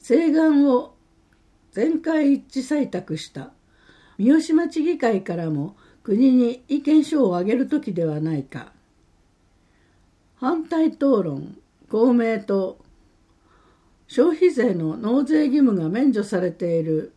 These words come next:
免税事業者が登録することで、課税事業者となり、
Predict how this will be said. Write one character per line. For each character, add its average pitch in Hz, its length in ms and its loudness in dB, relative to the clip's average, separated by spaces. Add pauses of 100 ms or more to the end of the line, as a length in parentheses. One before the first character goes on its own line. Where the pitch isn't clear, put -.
(100)
免 285 260 0
税 320 280 0
事 262 120 -2
業 302 220 2
者 196 160 -2
が 165 80 -2
登 269 320 0
録 - 240 -2
す 240 100 -6
る 247 120 0
こ 254 140 -4
と 202 160 -2
で、 160 240 -6 (840)
課 202 200 -4
税 311 280 0
事 262 160 -2
業 302 220 2
者 196 160 -4
と 180 160 -6
な 160 160 -6
り、 151 220 -12